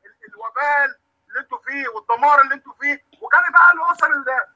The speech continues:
المجتمعات الغربية هي اللي داون. إنما مين داون ومين أب؟ مين عنده الأخلاق؟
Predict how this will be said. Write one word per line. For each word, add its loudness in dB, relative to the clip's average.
المجتمعات 2
الغربية -2
هي 2
اللي -4
داون. 2
إنما -2
مين -14
داون 4
ومين -10
أب؟ -4
مين -2
عنده 4
الأخلاق؟ 0